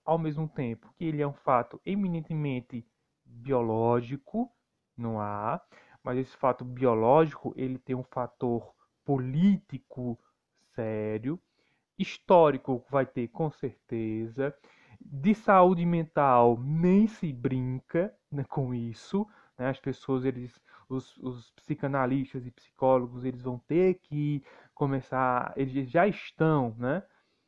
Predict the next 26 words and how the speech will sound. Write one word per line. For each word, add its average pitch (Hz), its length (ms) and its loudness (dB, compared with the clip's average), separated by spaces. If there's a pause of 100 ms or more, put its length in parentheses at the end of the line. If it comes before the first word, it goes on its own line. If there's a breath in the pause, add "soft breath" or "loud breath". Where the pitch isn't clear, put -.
(140)
Eu, 131 100 -2
e 131 140 -4
eu 135 200 -2
já 147 140 0
dizia 143 400 -2
isso 143 340 -4
em 131 40 -4
alguns 123 180 -8
momentos 123 360 -6
pra 131 100 -4
uma 123 140 -4
galera, 117 520 -4
eles 123 200 -8
vão 131 180 -6
ter 160 280 -4
que 147 380 -4
aceitar 135 720 -4 (400 loud breath)
novas 139 640 4
maneiras 127 480 -4
de 120 80 -4
atuação, 123 800 -6 (180)
né? 120 80 -10
Eles 123 100 -8
vão 131 120 -6
ter 151 180 -6
que - 240 -6